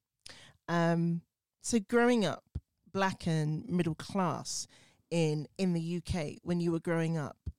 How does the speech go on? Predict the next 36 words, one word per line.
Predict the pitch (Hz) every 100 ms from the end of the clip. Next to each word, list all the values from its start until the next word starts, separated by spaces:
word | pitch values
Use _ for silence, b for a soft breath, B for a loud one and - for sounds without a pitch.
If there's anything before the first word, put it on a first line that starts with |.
| -
and | 160 156 151 -
when | 185 196
I | 220
was | 185
growing | - 135 127 120
up, | - _ _ _ _ _
it | 190 185
was, | 196 196 185
um, | 185 185 185 180 185 - _ _
you | 214 196
know, | 147 - - _ -
what | 175 254 339
did | 294 -
you | 202
have | - 185
to | -
do | 170 277 269
to | -
navigate | 175 196 214 190 143 139 - B B B _ _ -
to | 185 160 156
fit | - 196 -
in | 185 165
with | 156 -
the |
black | - 233 - -
community | 233 214 208 202 - 208 190 190 170
or | 156
to | 151 160
fit | 220 220 -
in | 175 165 165 B B -
with | 180 175 175 175 175 -
the | 190
white | 180 214 240 -
community, | - 156 139 135 - 143
really? | 147 147 135 -
So | 170 180